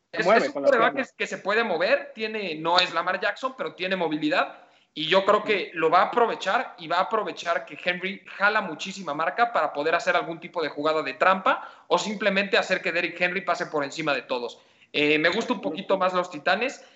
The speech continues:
Speaker 2: pero yo creo que también es un partido muy cerrado. Se nos está acabando el tiempo, entonces, de Chicago y Nueva Orleans.
Speaker 1: En Nueva Orleans, creo que ni siquiera hay que debatir eso. <laughs> No, digo, es Drew Brees y tiene a Michael Thomas, a Alvin Kamara y, bueno,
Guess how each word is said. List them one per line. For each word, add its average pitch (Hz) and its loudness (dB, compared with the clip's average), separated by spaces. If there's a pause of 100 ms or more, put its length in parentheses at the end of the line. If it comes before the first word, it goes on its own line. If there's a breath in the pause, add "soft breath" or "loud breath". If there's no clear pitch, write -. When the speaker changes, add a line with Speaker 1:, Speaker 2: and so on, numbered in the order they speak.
(320 soft breath)
Speaker 2:
pero 175 4
yo 170 0
creo 185 -6
que - -16
también 160 -6
es 156 -6
un 160 -12
partido 156 -4
muy 147 -6
cerrado. 139 -4 (240 loud breath)
Se 185 0
nos 190 0
está 196 -2
acabando 233 4
el 220 -2
tiempo, 220 -2
entonces, 208 -4
de 175 0
Chicago 240 2
y - 2
Nueva 202 0
Orleans. 233 0 (920 soft breath)
Speaker 1:
En 180 -6
Nueva 180 8
Orleans, 190 6
creo 196 0
que 190 2
ni 170 -4
siquiera 175 0
hay 180 0
que 165 -4
debatir 160 -2
eso. 180 0
<laughs> 214 -2
No, 226 0
digo, 170 0 (240)
es 175 0
Drew 190 8
Brees 208 4
y 180 -6
tiene 156 -6
a 156 -2
Michael 147 -4
Thomas, 170 6
a 143 0
Alvin 147 -2
Kamara 156 4
y, 160 -2
bueno, 127 -2